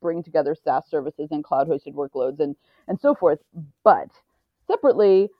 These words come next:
wh-, before we throw stones at Microsoft and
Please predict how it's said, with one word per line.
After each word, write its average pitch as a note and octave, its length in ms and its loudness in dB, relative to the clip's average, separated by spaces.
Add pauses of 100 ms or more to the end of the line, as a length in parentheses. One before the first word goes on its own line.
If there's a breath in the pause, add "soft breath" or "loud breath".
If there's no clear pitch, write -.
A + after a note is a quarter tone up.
(340)
wh-, F#3 480 -2
before A3+ 380 2
we C4+ 140 -2
throw G#3 420 0
stones F3+ 560 -4 (100)
at D#3+ 300 2
Microsoft E3+ 800 -2
and D3 260 -6